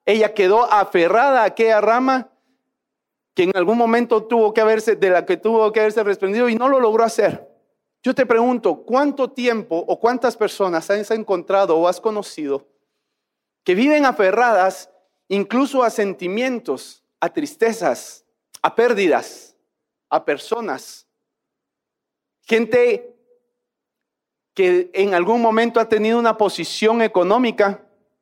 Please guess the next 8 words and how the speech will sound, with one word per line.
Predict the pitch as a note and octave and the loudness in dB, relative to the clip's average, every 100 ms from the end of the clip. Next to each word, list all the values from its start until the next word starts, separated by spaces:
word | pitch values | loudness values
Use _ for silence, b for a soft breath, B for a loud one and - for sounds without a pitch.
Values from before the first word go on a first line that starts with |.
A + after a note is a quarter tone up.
| _ _ _ - | _ _ _ -2
las | E3 | -2
circunstancias | E3 F#3 F3+ E3+ A3 A#3 A#3+ | 0 0 0 2 2 2 0
de | G#3+ | 2
la | F#3+ F3+ | 2 2
vida | A3 A3+ | 2 2
le | G3 | 4
han | G#3 A3 | 2 2
cambiado, | G#3+ G3 G3 B3 C4 C#4 | 0 2 2 2 2 0